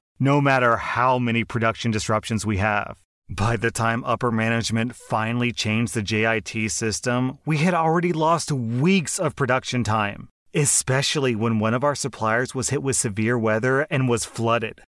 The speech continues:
Naturally, our parts from that supplier ran out very quickly.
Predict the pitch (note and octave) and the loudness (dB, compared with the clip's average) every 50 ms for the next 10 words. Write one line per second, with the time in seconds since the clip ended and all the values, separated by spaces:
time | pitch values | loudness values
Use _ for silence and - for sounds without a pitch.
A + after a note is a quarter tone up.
0 | _ _ _ A2+ G2 F#2+ G#2+ C3 F3 F#3 - - D3 C#3 C3 C3+ C3 C3 A#2+ - | _ _ _ -2 0 2 2 2 2 0 -2 -4 -2 0 0 2 2 2 0 -2
1 | - - A2 A#2+ C3+ - - - A#2 B2 A#2+ - B2+ A#2+ A#2 A#2 A2+ - B2 G#2 | -2 -2 0 0 0 -2 -2 0 0 0 0 -2 -2 0 0 0 0 -2 -6 -6
2 | - - G#2+ A2 A2+ B2 C3 A#2+ A#2 A#2 A#2 A#2 A#2 A2+ A#2 B2 A#2+ A2+ E2+ D#2+ | -4 -2 0 2 2 2 2 0 0 0 0 0 2 0 0 -2 -4 -8 -12 -4
3 | - B2 A2+ A2+ A2+ A2+ G#2 - - A#2 A#2 A2+ - A2+ G#2+ - - - | -2 0 0 2 0 0 -2 -2 -2 -4 -4 -4 -4 -8 -8 -8 -12 -16